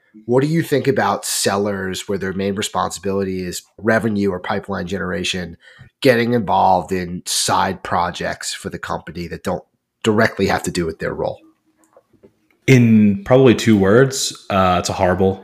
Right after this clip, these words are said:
Speaker 2: idea. <laughs> Uh, because you're actively sabotaging yourself, right?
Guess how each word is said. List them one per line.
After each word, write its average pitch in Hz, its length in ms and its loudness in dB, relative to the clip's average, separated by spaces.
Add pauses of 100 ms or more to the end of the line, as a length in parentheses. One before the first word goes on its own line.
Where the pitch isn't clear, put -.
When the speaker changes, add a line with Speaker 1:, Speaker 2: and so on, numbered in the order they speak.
Speaker 2:
idea. 98 380 2
<laughs> - 60 -6 (1200)
Uh, 113 520 6 (680)
because 143 320 8
you're 123 400 6
actively 101 580 2
sabotaging 92 1600 0 (220)
yourself, 90 880 -4
right? 95 260 2